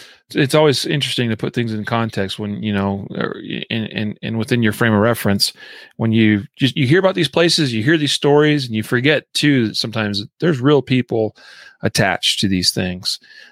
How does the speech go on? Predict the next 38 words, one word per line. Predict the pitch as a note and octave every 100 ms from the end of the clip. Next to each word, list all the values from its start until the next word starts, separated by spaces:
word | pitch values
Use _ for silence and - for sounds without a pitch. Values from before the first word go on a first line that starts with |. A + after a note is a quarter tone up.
| _
Um, | - G2 F2+ F2+ F2+ D2 _ _ - - -
and, | - G2 F#2+
uh, | G2+ G2+ G2 F#2+ - _ _
yeah, | G#2+ A2 G#2 F2 _ _ _ _
I | B2
mean, | G#2 G2+ G#2
you | A2+
could | B2+ C3
just | B2
be | B2+
one | A#2+ B2+ C3
day | C3
working | A#2+ B2+ C3 C#3
in | C3
the |
cemetery, | C3 C#3 C#3 C3 G#2 G#2 A#2+ B2 -
and | G2+ G2+
that | G2+ A2
might | A2+ A2
be | A2+
your | A2 A2
last, | G#2 A#2 B2+ G#2+ G2 - - - - - - - _
um, | - G2 F#2+ G2 G2 F#2+ F#2 F2+ - _ _ _ -
because, | B2 A2 A#2+ G#2+ G#2 G2 - - - _ _ _
again, | - C#3+ D3+
it | D#3
doesn't | F3+ F3+
say | D#3+ D#3+
that | E3 D#3
there's | D3 C#3 B2
any | C3+ C3+
connection | - A#2+ A2+ A2+ B2
between | A#2 G#2 A2+ A2+
this | A2 G2
gunman | - G#2 A2 A2 G#2+
and | G#2
these | G2+
two | - - G#2+ G#2 G2+